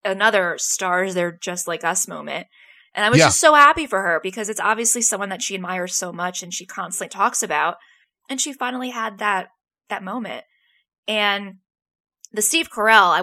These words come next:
Speaker 1: I, I, I, I had added on here because that was just such a, such a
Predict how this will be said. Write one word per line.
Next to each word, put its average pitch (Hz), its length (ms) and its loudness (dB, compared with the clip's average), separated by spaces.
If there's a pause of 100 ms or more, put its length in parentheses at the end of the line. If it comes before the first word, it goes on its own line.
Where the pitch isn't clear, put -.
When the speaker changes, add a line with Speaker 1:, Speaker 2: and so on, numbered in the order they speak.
Speaker 1:
I, 185 180 0
I, - 0 - (320)
I, 185 300 -4
I - 40 0
had 208 100 0
added 165 280 -6
on 160 180 -8
here 165 240 -10
because 165 840 -8 (720)
that 208 300 6
was 208 260 -6
just - 380 -4
such - 480 -4 (100)
a, 170 560 -8 (600)
such - 380 -2
a 247 120 -4